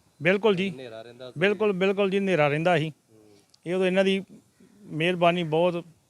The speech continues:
Speaker 1: ਜਿਨ੍ਹਾਂ ਇਹਨਾਂ ਲਾਈਟਾਂ ਲਵਾ ਕੇ ਸੋਲਰ ਤੇ ਸਾਨੂੰ ਦਿੱਤੀਆਂ।
Speaker 2: ਕੀ ਲੱਗਦਾ ਕਿ ਸਰਪੰਚ ਸਾਹਿਬ ਅੱਜ ਮੁਹੱਲੇ ਨੂੰ ਜਗਮਗ ਜਗਮਗ ਕਰਾਉਣਗੇ?
Speaker 1: ਬਿਲਕੁਲ ਜੀ, ਬਿਲਕੁਲ। ਅਸੀਂ ਤਾਂ ਜਗਮਗ ਕਰਾਉਣਗੇ, ਮੁਹੱਲੇ ਦੀ ਇਹਨਾਂ ਦੀ ਜਗਮਗ ਜਗਮਗ ਹੁੰਦੀ ਰਹੂਗੀ।
Speaker 2: ਹੂੰ।
Speaker 1: ਹਾਂਜੀ।
Speaker 2: ਤੇ ਕੀ ਕਹਿਣਾ ਚਾਹੋਗੇ ਲੋਕਾਂ ਨੂੰ, ਅਪੀਲ ਕੀ ਕਰਨਾ ਚਾਹੋਗੇ? ਸਰਪੰਚ ਸਾਹਿਬ ਦਾ ਕਿੰਨਾ ਸਾਥ ਦੇਣਾ ਚਾਹੀਦਾ ਜਿਹੜੇ ਕੰਮ ਕਰਾ ਰਹੇ ਨੇ?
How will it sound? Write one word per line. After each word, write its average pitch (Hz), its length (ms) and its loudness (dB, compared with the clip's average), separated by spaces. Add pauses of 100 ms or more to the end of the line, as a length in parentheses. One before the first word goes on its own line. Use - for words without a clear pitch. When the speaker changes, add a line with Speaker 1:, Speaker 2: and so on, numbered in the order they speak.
Speaker 1:
ਜਿਨ੍ਹਾਂ 165 280 -4
ਇਹਨਾਂ 165 160 -2
ਲਾਈਟਾਂ 151 320 -2
ਲਵਾ 151 260 2
ਕੇ 151 160 0
ਸੋਲਰ 147 320 -6
ਤੇ 147 100 -4
ਸਾਨੂੰ 139 200 -4
ਦਿੱਤੀਆਂ। 107 340 -12 (320)
Speaker 2:
ਕੀ 127 60 -20
ਲੱਗਦਾ 123 300 -16
ਕਿ 165 80 -16
ਸਰਪੰਚ 135 320 -20
ਸਾਹਿਬ 131 200 -18
ਅੱਜ 127 120 -20
ਮੁਹੱਲੇ 127 260 -20
ਨੂੰ 117 100 -20
ਜਗਮਗ 113 320 -20
ਜਗਮਗ 110 280 -20
ਕਰਾਉਣਗੇ? 107 320 -20 (200)
Speaker 1:
ਬਿਲਕੁਲ 208 380 2
ਜੀ, 226 100 -2
ਬਿਲਕੁਲ। 190 400 -2
ਅਸੀਂ 175 220 -2
ਤਾਂ 190 180 6
ਜਗਮਗ 180 420 4
ਕਰਾਉਣਗੇ, 190 400 2
ਮੁਹੱਲੇ 190 280 0
ਦੀ 196 80 0
ਇਹਨਾਂ 214 180 2
ਦੀ 190 60 -2
ਜਗਮਗ 185 340 2
ਜਗਮਗ 180 360 2
ਹੁੰਦੀ 180 240 2
ਰਹੂਗੀ। 170 420 -2
Speaker 2:
ਹੂੰ। 107 240 -20 (440)
Speaker 1:
ਹਾਂਜੀ। 151 280 -8 (340)
Speaker 2:
ਤੇ 123 240 -20
ਕੀ 147 100 -20
ਕਹਿਣਾ 147 200 -10
ਚਾਹੋਗੇ 143 220 -14
ਲੋਕਾਂ 123 300 -18
ਨੂੰ, 120 140 -18
ਅਪੀਲ 123 260 -20
ਕੀ 131 140 -20
ਕਰਨਾ 120 200 -18
ਚਾਹੋਗੇ? 117 340 -20
ਸਰਪੰਚ 113 340 -20
ਸਾਹਿਬ 113 140 -20
ਦਾ 120 60 -20
ਕਿੰਨਾ 117 240 -18
ਸਾਥ 110 260 -20
ਦੇਣਾ 107 180 -20
ਚਾਹੀਦਾ 110 280 -20
ਜਿਹੜੇ 117 220 -20
ਕੰਮ 113 300 -20
ਕਰਾ 101 180 -20
ਰਹੇ 98 120 -20
ਨੇ? - 140 -20